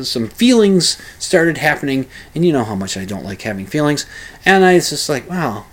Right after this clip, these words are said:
that's really something." And then there's a, uh, there's a reaction video,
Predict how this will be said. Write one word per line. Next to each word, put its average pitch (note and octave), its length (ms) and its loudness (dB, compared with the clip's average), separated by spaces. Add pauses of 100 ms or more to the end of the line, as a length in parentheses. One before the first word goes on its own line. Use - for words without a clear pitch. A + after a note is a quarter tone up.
that's - 340 -8
really D3+ 240 -4
something." C#3+ 380 -4
And F#3 120 4
then G#3 100 6
there's F#3 200 6
a, D#3+ 220 2 (240)
uh, C3 300 -2
there's B2+ 200 -4
a B2+ 60 0
reaction C#3+ 540 -2
video, G#2 400 -4